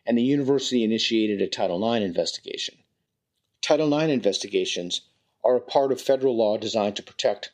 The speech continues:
quote, "people from discrimination based on sex and education programs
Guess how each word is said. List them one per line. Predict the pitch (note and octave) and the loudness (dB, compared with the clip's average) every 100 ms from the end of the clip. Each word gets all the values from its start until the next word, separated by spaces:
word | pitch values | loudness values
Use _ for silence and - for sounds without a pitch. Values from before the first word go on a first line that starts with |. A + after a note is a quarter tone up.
| _ | _
quote, | - C#3 C3+ - _ _ | 0 0 0 -8 _ _
"people | - D#3+ D3 | -4 -2 0
from | - A#2+ | 0 0
discrimination | A#2 - B2 A2+ A2+ - A2 | 0 0 2 2 2 0 0
based | G2+ G2+ - | 2 0 0
on | F#2 E2+ | -2 0
sex | - A#2 - | 0 0 -2
and | A2+ | -6
education | F#2+ - - C#3+ - A#2+ | -8 -8 -2 0 0 -4
programs | - A2+ A2 G#2 G2 | -2 0 0 0 -2